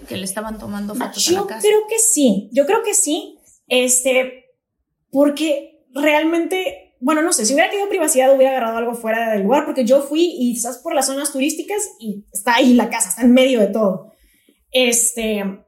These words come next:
Speaker 2: pero bueno, va y se queja con municipio, algo así, y le dicen de que, "Pero es que, ¿por qué toda esta gente viene y no sé qué?". Y le dicen, "Pues, ¿cómo que por qué? Pues, es la casa de la Larry". "¿Y quién es esa?".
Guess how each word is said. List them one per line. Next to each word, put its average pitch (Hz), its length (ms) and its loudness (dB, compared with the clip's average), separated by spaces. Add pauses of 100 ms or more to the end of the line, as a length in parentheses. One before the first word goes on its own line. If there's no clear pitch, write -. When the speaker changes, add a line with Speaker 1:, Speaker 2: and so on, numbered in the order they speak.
(220)
Speaker 2:
pero 269 180 6
bueno, 214 260 0
va 226 120 0
y 277 40 2
se 311 240 -2
queja 277 640 -2
con 214 480 2
municipio, 254 880 0
algo 262 220 0
así, 262 440 -4 (520)
y 254 160 4
le 240 120 4
dicen 247 420 -2
de 233 100 -2
que, 226 80 -6
"Pero 226 100 -6
es 233 100 -2
que, 302 80 -4
¿por 262 200 -6
qué 277 120 0
toda 285 180 -4
esta 277 200 -4
gente 247 320 -4
viene 302 520 -2
y 254 60 0
no 254 120 -2
sé 262 200 -6
qué?". 302 260 -6
Y 214 80 -2
le 208 100 2
dicen, 202 260 -6
"Pues, - 200 -18
¿cómo 214 220 -2
que 220 100 -8
por 180 220 -14
qué? 262 140 -8
Pues, 226 180 -14
es - 280 -10 (280)
la 196 420 -10
casa 220 360 -6
de 202 100 -2
la 185 140 -4
Larry". 190 540 -4 (460)
"¿Y 202 220 -2
quién 277 260 2
es 285 200 2
esa?". 294 520 -2